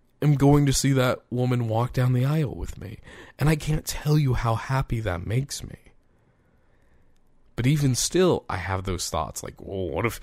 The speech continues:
what if I spend too much money and I can't afford rent, you know, or this unexpected expense comes up?" And it's just like, for a while, up until this year, I had that thought running through my head. And in this year alone, I have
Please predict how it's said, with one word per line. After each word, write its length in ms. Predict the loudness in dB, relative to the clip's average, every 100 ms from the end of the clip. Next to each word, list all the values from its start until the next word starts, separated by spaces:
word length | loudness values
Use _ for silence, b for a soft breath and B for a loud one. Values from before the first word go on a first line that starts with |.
| B B B
what 120 | -2
if 100 | 2
I 100 | 2
spend 340 | 2 2 2 4
too 100 | 4
much 200 | 4 4
money 320 | 0 2 0
and 100 | 0
I 60 |
can't 300 | -2 -2 -2
afford 380 | -2 0 0 0
rent, 340 | 0 0 0 -6 -2
you 160 | 0
know, 160 | 2 2
or 340 | 2 2 -2 -4
this 300 | -6 -4 -4 -2
unexpected 560 | 2 2 2 0 2 0
expense 400 | -2 -2 -2 -2
comes 300 | -2 -2 -2
up?" 200 | -2 -4 B B B
And 100 | -4
it's 80 | -2
just 140 | -2
like, 220 | -2 -4 b b b
for 340 | 0 4 4 4
a 60 |
while, 600 | 2 2 2 2 2 0 -2
up 180 | -2 2
until 340 | 2 4 2
this 260 | 2 -2 -2
year, 280 | 0 0
I 80 | 0
had 280 | -2 -4 0
that 220 | -2 -2
thought 260 | -2 -4 -2
running 260 | -2 -2
through 220 | -2 -2 -2
my 120 | -4
head. 320 | -4 -6 -8 b b b _
And 380 | 2 6 6 2 2
in 220 | 4 8
this 240 | 6 6 4
year 180 | 4
alone, 600 | 4 4 2 0 0 -4 -10 b b
I 120 | -2
have 220 | -2 -2